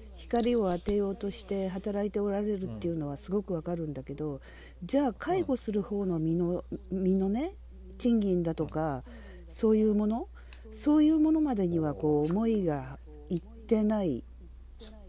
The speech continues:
Speaker 2: こ-、突っ込むね、<laughs> 里べりちゃん。
Speaker 1: うん。そ-、その辺がね、私はすごく不満なんだよね。
Speaker 2: い-、うん。いや、まあまあ、そうだよ。
Speaker 1: うん。
Speaker 2: だからそれはさ、あの、公約に書いてないわけで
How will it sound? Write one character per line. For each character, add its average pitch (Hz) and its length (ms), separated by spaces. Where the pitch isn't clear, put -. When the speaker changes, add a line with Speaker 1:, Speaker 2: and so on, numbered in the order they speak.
Speaker 2:
こ-、 - 160
突 110 120
っ - 40
込 202 100
む 190 140
ね、 110 560
<laughs> - 220
里 117 260
べ 107 100
り 104 120
ち - 120
ゃ 117 60
ん。 185 160
Speaker 1:
う 196 40
ん。 175 180
そ-、 - 260
そ 247 160
の 320 80
辺 339 180
が 320 80
ね、 294 160
私 226 280
は 240 120
す 196 220
ご 269 140
く 247 200
不 202 220
満 220 240
な 226 100
ん 214 80
だ 170 100
よ 151 100
ね。 156 260
Speaker 2:
い-、 - 40
う - 20
ん。 95 200
い 98 40
や、 117 100
ま 120 120
あ 117 60
ま 104 80
あ、 95 60
そ 220 180
う - 40
だ 202 60
よ。 208 100
Speaker 1:
う 170 340
ん。 117 40
Speaker 2:
だ 175 120
か 165 100
ら 196 80
そ 214 120
れ 247 80
は 214 180
さ、 156 260
あ 117 140
の、 113 380
公 240 200
約 240 140
に 190 140
書 294 120
い 285 60
て - 80
な 151 140
い 120 80
わ 87 80
け 90 100
で 85 340